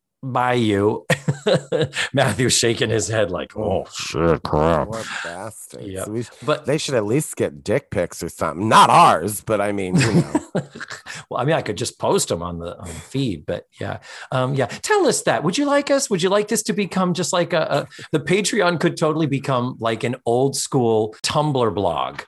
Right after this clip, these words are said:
Speaker 2: Mm.
Speaker 1: <laughs> where it's just curated porn, just like
Speaker 2: Mm.
Speaker 1: yeah. Uh, yeah, if you want that, Tutti Fruities, let me know. But in the meantime, we thank you as always for supporting the show. And, um,
Speaker 2: I, I love
Speaker 1: but
Speaker 2: you.
Speaker 1: I love you too. And Matthew and I wish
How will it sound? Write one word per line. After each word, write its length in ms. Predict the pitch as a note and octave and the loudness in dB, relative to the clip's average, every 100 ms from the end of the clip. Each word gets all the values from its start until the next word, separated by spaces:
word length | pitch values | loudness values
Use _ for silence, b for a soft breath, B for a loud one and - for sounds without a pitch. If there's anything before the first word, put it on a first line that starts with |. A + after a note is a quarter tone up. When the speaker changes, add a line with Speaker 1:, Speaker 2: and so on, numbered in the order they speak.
| b b b | b b b
Speaker 2:
Mm. 420 | D3+ D3 C3 A2+ | -6 -2 0 0
Speaker 1:
<laughs> 80 | G#2+ | 2
where 300 | C#3 B2+ B2 | 2 2 0
it's 260 | C3 B2 | -2 -2
just 460 | - C#3 A#2 - - | -2 -2 -2 -4 -4
curated 560 | A#3 G3 D3+ C#3 B2+ A#2 | 0 4 4 4 2 0
porn, 400 | G#2 G2 G2 G#2 | 0 2 0 -2
just 220 | - - | -6 -2
like 140 | B2 | -4
Speaker 2:
Mm. 200 | B2+ C3 G2 _ _ _ - | -4 -8 -12 _ _ _ -10
Speaker 1:
yeah. 300 | D#3 F#2+ - B B B B B B B B | -6 -6 -8 B B B B B B B B
Uh, 260 | E3 C3+ C3 | -2 0 0
yeah, 180 | D3+ C3+ | 0 0
if 120 | A2+ - | 2 2
you 80 | |
want 200 | F3 F3+ F3 | 2 2 4
that, 180 | E3+ | 2
Tutti 260 | E3+ E3+ D#3 | 4 4 4
Fruities, 360 | D3 C#3 B2+ A#2 | 2 2 2 0
let 160 | A#2 | -2
me 100 | A#2 | 0
know. 240 | A2 G2 E2+ | 0 0 0
But 180 | E2 D3 | -2 0
in 80 | C3 | 0
the 40 | |
meantime, 720 | B2 C3+ B2+ C#3 A#2 A#2 A2+ _ - | 2 2 2 0 2 0 -4 _ -4
we 140 | B2+ | -4
thank 340 | A2 A#2 A#2 A2 | 0 0 -2 -2
you 160 | A#2 | -2
as 120 | G2 | -2
always 680 | - A#2 A2+ A2+ A2+ A2+ A2+ B B B | -2 0 2 2 2 0 -4 B B B
for 120 | - | -6
supporting 440 | G2+ A2+ C3 A2+ G#2+ | -4 -2 0 0 0
the 60 | |
show. 500 | G#2 - G#2+ G#2 C3+ - | -2 0 2 2 2 0
And, 340 | B2+ B2+ C3 B2 | -2 0 -2 -4
um, 240 | A#2+ G#2+ G#2 G#2 - | 0 2 2 -2 -4
Speaker 2:
I, 60 | G#2+ | -2
I 40 | |
love 180 | G#2 G2 | 0 2
Speaker 1:
but 100 | D3 | 2
Speaker 2:
you. 180 | F#2+ F2+ - _ _ | 2 -4 -8 _ _
Speaker 1:
I 140 | A#2+ B2 | 0 2
love 240 | B2 A#2 | 2 2
you 100 | B2 | 0
too. 480 | B2+ - B2+ A#2+ B2 | 0 0 2 4 4
And 140 | A2 | 2
Matthew 400 | G#2+ G#2+ A2 C#3 A#2 | 0 0 -2 -2 0
and 100 | A#2 | 2
I 180 | A2 | 2
wish 300 | A2 A#2 B2+ | 2 0 0